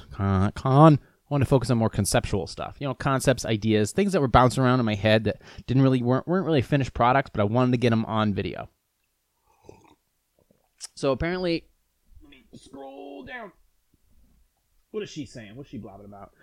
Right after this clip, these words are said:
In response to the mounting frustration by aldermen and downtown business owners over the number of vagrants, is that what they call 'em now, on Elm Street, Mayor Joyce Craig is expected to discuss with city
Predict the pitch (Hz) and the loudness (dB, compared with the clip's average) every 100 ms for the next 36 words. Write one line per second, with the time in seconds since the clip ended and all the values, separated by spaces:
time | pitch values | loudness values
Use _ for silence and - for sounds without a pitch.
0 | - - 139 151 - 208 214 196 165 165 | -20 -4 2 4 4 -2 0 -2 0 0
1 | 165 - 143 151 139 135 117 - 131 147 | 0 -2 -2 0 2 2 2 2 0 2
2 | 147 127 104 123 127 143 117 117 113 117 | 2 0 2 0 0 0 0 -2 -2 -2
3 | 104 98 117 107 104 113 127 147 165 117 | -2 -2 -4 -4 0 2 4 4 0 0
4 | 110 98 - - - - 123 107 110 123 | 0 -2 -10 -20 -20 -6 -4 2 8 12
5 | 139 117 95 113 - - - - - - | 12 10 2 0 -2 -4 -6 -10 -10 -2
6 | 107 120 131 135 139 143 151 _ _ - | 2 2 4 4 4 2 -2 _ _ -2
7 | 117 123 127 - 104 113 127 135 127 135 | 0 2 0 0 -2 0 2 4 2 0
8 | - 139 131 127 104 - - 135 139 120 | 0 0 0 0 -4 -8 -10 -6 -4 -4
9 | - - 131 123 - - - 190 | -4 -4 -4 -4 -8 -8 -4 -4